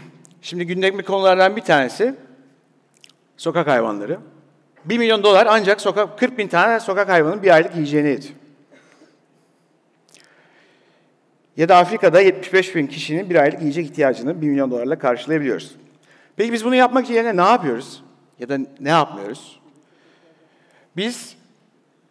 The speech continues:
tüketiyoruz. Ne tüketiyoruz? Bizim en büyük alışkanlıklarımızdan bir tanesi işte serpilme kahvaltılar, açık büfeler.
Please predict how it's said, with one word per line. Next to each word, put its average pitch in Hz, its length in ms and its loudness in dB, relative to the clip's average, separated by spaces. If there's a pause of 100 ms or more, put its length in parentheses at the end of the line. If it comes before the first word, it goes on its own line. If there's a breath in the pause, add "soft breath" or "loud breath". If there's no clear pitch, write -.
tüketiyoruz. 226 880 -4
Ne 202 120 -2
tüketiyoruz? 139 680 -6
Bizim 139 160 -8
en 170 100 -2
büyük 151 140 -4
alışkanlıklarımızdan 147 800 -4
bir 156 80 -14
tanesi 139 520 -6 (1400 soft breath)
işte 175 200 -10
serpilme 151 840 -4
kahvaltılar, 131 640 0
açık 139 300 -8
büfeler. 117 400 -4